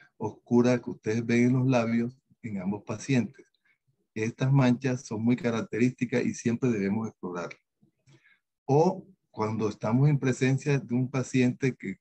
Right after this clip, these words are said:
tiene una telangiectasia hemorrágica hereditaria, estas malformaciones vasculares se van a encontrar en la lengua, como ustedes observan allí, en el cachete, como en el paciente de la derecha, de tal suerte que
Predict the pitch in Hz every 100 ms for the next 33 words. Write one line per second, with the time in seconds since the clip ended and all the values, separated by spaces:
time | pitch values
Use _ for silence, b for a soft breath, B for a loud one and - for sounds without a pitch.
0 | - - 104 123 131 135 123 113 101 117
1 | 139 127 117 117 120 123 120 131 120 113
2 | 107 117 - _ _ _ _ _ - -
3 | 143 - 151 139 - 110 107 104 123 139
4 | 123 117 110 113 123 120 117 101 98 117
5 | 127 123 120 117 113 - _ _ _ -
6 | 113 127 123 120 120 123 113 101 92 -
7 | 107 117 123 120 127 123 107 113 117 -
8 | _ _ _ - 113 120 135 135 131 123
9 | 117 113 107 113 - 123 127 123 131 117
10 | 98 98 98 104 120 - 120 117 123 113
11 | 104 120 127 117 - 113 110 _ _ _
12 | _ _ _ _ - 104 - 107 110 127
13 | 117 - 123 113 117 104